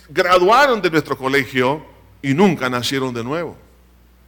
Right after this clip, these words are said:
Aunque en un momento dado se hizo los llamamientos para que aceptaran a Cristo, algunos levantaron la mano, pero no necesariamente porque hayan levantado la mano, nosotros como padres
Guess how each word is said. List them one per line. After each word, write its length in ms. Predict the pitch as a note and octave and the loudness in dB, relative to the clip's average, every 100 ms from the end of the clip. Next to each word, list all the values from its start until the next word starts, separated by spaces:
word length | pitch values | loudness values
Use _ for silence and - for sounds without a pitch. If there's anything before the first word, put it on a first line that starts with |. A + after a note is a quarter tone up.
| _ _ _ _ _ _ _ _ | _ _ _ _ _ _ _ _
Aunque 540 | - G3 G#3 G3+ G3+ | 4 4 4 4 2
en 60 | F#3 | 2
un 80 | G3 | 0
momento 400 | G3 G3+ G3 F#3+ | 2 2 2 2
dado 160 | G3+ | 4
se 180 | G3 F3 | 2 0
hizo 220 | F3+ F3+ | 0 0
los 140 | F#3+ E3 | 0 0
llamamientos 640 | F3 E3+ E3 F3 G3+ G3 | 0 0 2 0 0 -2
para 180 | D#3+ D#3+ | -2 0
que 80 | D#3+ | 0
aceptaran 380 | F3 E3+ F3+ F3+ | -2 0 2 2
a 100 | F3 | 0
Cristo, 380 | F#3 A3+ - B2+ | 0 0 0 -4
algunos 320 | A#2+ D3+ E3+ | -4 -2 2
levantaron 420 | E3+ D#3+ E3 E3+ | 2 2 2 0
la 120 | E3 | 2
mano, 480 | E3 F#3 A3 G#3+ - - - | 2 2 2 0 -6 -20 -4
pero 240 | - E3+ D#3 | 2 4 4
no 320 | D#3+ A3+ E4+ | 0 2 4
necesariamente 880 | D#4 G#3 G#3 G#3+ G3+ G3+ F#3+ D3+ E3 | 4 2 2 4 6 6 2 2 0
porque 280 | D3+ D#3 D3 | 2 0 2
hayan 140 | F3 | 2
levantado 400 | G3 F#3+ F#3 F#3 | 2 0 2 2
la 120 | G3+ | 2
mano, 340 | G3 F3 F3 F3 | 2 2 2 0
nosotros 440 | D3+ F#3 F#3 F#3+ | 0 2 2 0
como 280 | F#3+ G3+ G#3 | 0 0 2
padres 520 | G#3 E3 D3+ E3 - | 2 2 0 -4 -4